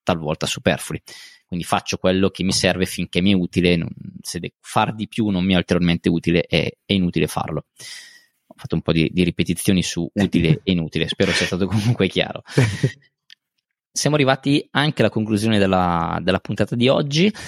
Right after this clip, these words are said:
Eh, speriamo di aver chiarito un po' bene questo discorso intorno alla Z due, quindi, eh, sia per chi era passato al "adesso devo fare solo Z due, dodici, quindici ore di se-, a settimana di Z due",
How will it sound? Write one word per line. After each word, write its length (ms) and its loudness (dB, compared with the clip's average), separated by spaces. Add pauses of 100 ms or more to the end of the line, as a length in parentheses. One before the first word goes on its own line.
(320)
Eh, 360 2
speriamo 320 -4
di 80 0
aver 180 2
chiarito 500 0
un 140 -2
po' 160 0
bene 400 2
questo 280 -2
discorso 440 0
intorno 260 2
alla 120 2
Z 220 0
due, 260 2
quindi, 460 0 (320)
eh, 1200 0
sia 440 2
per 240 0
chi 440 2 (300)
era 240 0
passato 520 0
al 160 2
"adesso 340 -2
devo 120 -4
fare 200 -2
solo 300 2
Z 240 0
due, 320 2
dodici, 460 0
quindici 280 -2
ore 80 2
di 80 0
se-, 140 0
a 80 2
settimana 380 0
di 120 0
Z 60 -6 (100)
due", 300 2